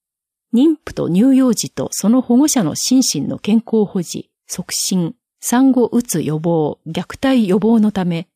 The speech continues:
妊娠期、出産後、乳幼児期の節目に保健師等の専門職に相談できる機会を設けて、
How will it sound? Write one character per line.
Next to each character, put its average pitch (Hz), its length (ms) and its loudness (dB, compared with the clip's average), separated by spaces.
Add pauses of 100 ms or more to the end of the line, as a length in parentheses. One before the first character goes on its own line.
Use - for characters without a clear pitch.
(220)
妊 240 100 4
娠 254 320 2
期、 - 260 -12
出 - 260 -10
産 220 380 2
後、 170 220 -2 (240)
乳 247 220 4
幼 277 140 4
児 247 160 -2
期 - 120 -4
の 127 100 -4
節 - 280 0
目 208 160 4
に 151 220 -6 (100)
保 214 160 -2
健 302 240 2
師 - 140 -4
等 185 200 2
の 139 140 -4
専 254 240 2
門 277 140 4
職 - 220 -4
に 135 120 -4
相 220 220 0
談 233 200 2
で 220 100 -4
き 220 120 -2
る - 100 -6
機 - 120 -16
会 214 260 0
を 120 80 -6
設 185 220 0
け 165 140 -10
て、 - 300 -10